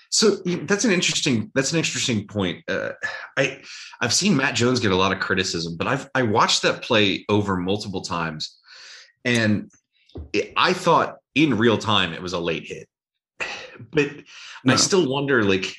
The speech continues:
Speaker 1: i-, if there was something that, i-, if it wasn't the hit, if it was something else, because the, the ref threw the flag so late. Um, I feel
Speaker 2: I
Speaker 1: like the
Speaker 2: think it was,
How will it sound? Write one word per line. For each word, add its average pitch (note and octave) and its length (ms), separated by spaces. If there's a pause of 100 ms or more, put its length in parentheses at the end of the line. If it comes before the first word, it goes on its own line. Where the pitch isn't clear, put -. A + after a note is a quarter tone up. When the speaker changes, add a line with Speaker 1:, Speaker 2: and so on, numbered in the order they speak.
(120)
Speaker 1:
i-, - 160 (400)
if A#2 160
there C3+ 80
was A#2+ 180
something E3+ 360
that, B2+ 140 (200)
i-, A2+ 160
if A#2 160
it G#2 140
wasn't B2+ 340
the G2 80
hit, C#3+ 320
if G#2 100
it G#2 60
was - 140
something C3+ 320
else, G2 240
because G2 320
the, F#2+ 260
the F#2 160
ref D3+ 360 (100)
threw C#3+ 180
the A2 120
flag G2 480
so - 360
late. G2 580 (680)
Um, F2 480
I G#2 80
feel B2+ 220
Speaker 2:
I - 20
Speaker 1:
like A2+ 140
the E2 260 (300)
Speaker 2:
think E3 320
it B2 200
was, B2 560